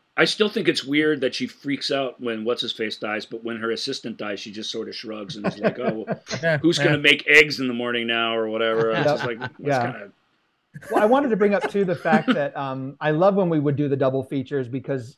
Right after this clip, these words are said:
Speaker 3: it would be such a, a cross breed of, of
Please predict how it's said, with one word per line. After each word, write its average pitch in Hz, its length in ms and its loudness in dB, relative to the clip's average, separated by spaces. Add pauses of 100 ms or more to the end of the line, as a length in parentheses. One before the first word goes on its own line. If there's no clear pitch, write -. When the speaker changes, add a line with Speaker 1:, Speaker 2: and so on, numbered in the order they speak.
Speaker 3:
it 170 120 -6
would 151 120 -4
be 143 120 2
such 143 280 -4
a, 127 280 -2
a 127 100 -4
cross - 640 -4 (600)
breed 139 440 -2
of, 127 280 2
of 127 380 -6